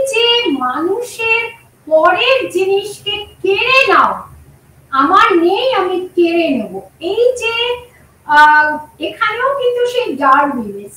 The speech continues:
survival of the fittest, আমি দুর্বল, আমি সবলের থেকে কেড়ে নিয়ে আমি সবল।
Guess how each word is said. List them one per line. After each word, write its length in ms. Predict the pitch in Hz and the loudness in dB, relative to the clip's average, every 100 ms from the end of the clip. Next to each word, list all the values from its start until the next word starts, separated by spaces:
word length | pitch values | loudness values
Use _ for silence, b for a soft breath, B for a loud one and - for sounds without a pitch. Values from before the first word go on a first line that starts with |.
| - | 0
survival 720 | 349 392 392 381 359 330 294 277 | 2 2 2 0 0 -2 -2 -2
of 80 | - | -6
the 80 | - - | -14 -8
fittest, 460 | 277 277 - - - _ _ _ _ _ _ _ - | -8 -8 -16 -20 -20 _ _ _ _ _ _ _ -6
আমি 220 | 277 339 285 | -2 0 0
দুর্বল, 520 | 320 349 392 440 453 466 - | 0 0 4 6 8 6 0
আমি 160 | 294 294 285 - | -2 -2 -6 -12
সবলের 720 | - 269 269 294 349 403 427 453 - - | -2 0 0 0 -2 -2 -6 -8 -14 -12
থেকে 280 | 370 370 427 427 - | -12 -8 -10 -10 -6
কেড়ে 320 | 339 370 494 508 | -4 -2 -2 -4
নিয়ে 180 | 523 466 349 | -2 0 0
আমি 160 | 294 277 | -2 -8
সবল। 320 | 226 196 - | -10 -12 -14